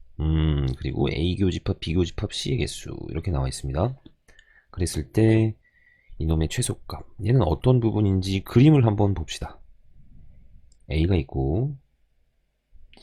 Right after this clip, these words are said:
이렇게 B가 있고, C가 있고, B, C.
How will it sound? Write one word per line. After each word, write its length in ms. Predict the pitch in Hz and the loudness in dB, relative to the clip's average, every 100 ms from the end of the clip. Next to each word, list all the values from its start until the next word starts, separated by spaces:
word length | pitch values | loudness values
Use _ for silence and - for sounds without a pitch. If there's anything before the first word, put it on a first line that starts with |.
| - - - - _ _ - | -20 -20 -20 -20 _ _ -14
이렇게 320 | 78 78 - | -12 -12 -14
B가 260 | - - 76 | -10 -2 -2
있고, 680 | - - 110 113 113 117 113 | -2 -6 -4 -4 -4 -4 -6
C가 340 | - - - | -8 -8 -6
있고, 380 | - - - - _ _ _ _ _ _ - - - - - - | -6 -8 -20 -20 _ _ _ _ _ _ -20 -16 -14 -14 -14 -8
B, 500 | - 92 117 123 - - - - - - | -2 0 0 -2 -6 -18 -20 -20 -20 -20
C. 400 | - - 78 67 | -14 -10 -8 -10